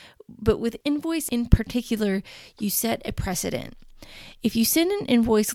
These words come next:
later than you say you will, it demonstrates that deadlines aren't serious and that you yourself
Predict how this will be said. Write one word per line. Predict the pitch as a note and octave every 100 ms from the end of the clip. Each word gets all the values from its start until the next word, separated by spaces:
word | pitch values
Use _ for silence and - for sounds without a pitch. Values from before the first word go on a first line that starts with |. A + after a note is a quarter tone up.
| -
later | G3 F#3+ G3 G#3+ A3+
than | A3 F#3
you | F3+
say | - F#3
you | E3+ G3+
will, | A3 A#3+ -
it | -
demonstrates | C4 C4+ C#4 - G3 G3 -
that | G3 F3+ -
deadlines | F#3 F#3+ A3 B3 A#3+ -
aren't | G#3+ G3
serious | - B3+ C#4 F3+ E3+ G3 -
and | - F#3+
that | F#3 F3+
you | F3 B3
yourself | A3 G3+ - D4 A3 G#3